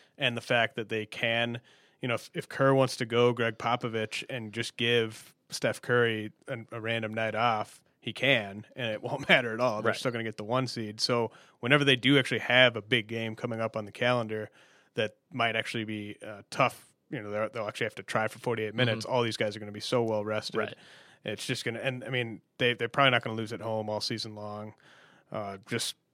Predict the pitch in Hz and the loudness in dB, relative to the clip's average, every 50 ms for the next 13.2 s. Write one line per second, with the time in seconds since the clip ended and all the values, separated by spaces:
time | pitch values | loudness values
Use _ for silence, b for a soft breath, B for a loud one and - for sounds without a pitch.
0 | _ - 190 202 185 175 151 123 120 117 113 123 127 - - - 196 175 135 160 | _ 2 8 10 10 10 10 8 8 6 6 6 6 4 6 8 8 8 8 6
1 | 156 - _ - 127 113 110 104 107 - _ _ _ _ _ - - - - 139 | 2 -2 _ -2 0 0 0 -2 -6 -12 _ _ _ _ _ -10 -8 0 2 2
2 | 123 120 117 113 107 107 - - 131 123 117 117 120 120 117 113 110 107 107 110 | 4 4 2 0 -2 -4 -2 -2 -2 -2 0 0 0 0 0 0 0 -2 -2 -6
3 | 107 - - 117 117 - - 120 113 110 107 110 110 107 107 104 104 101 - b | -8 -4 -4 -4 -4 -4 -6 -8 -8 -4 -2 -2 0 0 -2 -4 -6 -10 -16 b
4 | b b b b b b b b b - - 110 104 98 101 _ - 131 131 123 | b b b b b b b b b -10 -8 -8 -8 -10 -10 _ 2 2 2 2
5 | 123 - 123 110 104 107 110 110 107 110 104 104 101 101 - 110 104 101 107 113 | 0 -2 -4 -4 -4 -4 -6 -6 -6 -8 -8 -8 -10 -8 -8 -8 -8 -6 -8 -6
6 | 113 107 107 104 98 - 120 110 104 101 90 98 104 104 107 - 104 104 107 120 | -4 -6 -6 -6 -6 -8 -10 -8 -8 -10 -12 -14 -14 -14 -14 -14 -14 -12 -12 -14
7 | 123 - - _ _ _ _ - 190 196 190 175 185 180 - 214 226 226 208 151 | -16 -16 -20 _ _ _ _ 2 2 4 4 4 4 4 2 0 -2 -2 -4 -4
8 | - 135 127 117 151 170 175 151 - - _ _ _ - 185 139 135 147 147 135 | -4 -4 2 6 8 8 8 6 2 -6 _ _ _ 0 4 4 6 6 4 2
9 | 135 139 156 202 269 175 - 143 151 151 151 131 123 123 117 123 123 117 113 120 | 4 6 6 6 6 2 2 4 4 4 4 2 0 2 6 8 8 8 8 4
10 | 110 101 101 107 117 123 123 143 131 - - 139 127 123 120 120 123 120 - 127 | 2 0 0 0 0 0 0 -2 -2 2 4 6 6 8 6 6 4 4 0 -4
11 | 117 110 117 117 117 123 117 117 - - 127 123 117 127 113 104 107 123 127 - | -2 0 0 0 2 0 0 -2 -2 -2 -4 -2 -2 -2 0 4 4 4 4 4
12 | - 156 139 120 - - - 196 240 220 151 135 120 - - - 143 139 131 127 | 2 2 2 0 -2 2 6 6 6 6 4 0 -2 -2 2 4 6 8 8 8
13 | 123 120 b | 6 4 b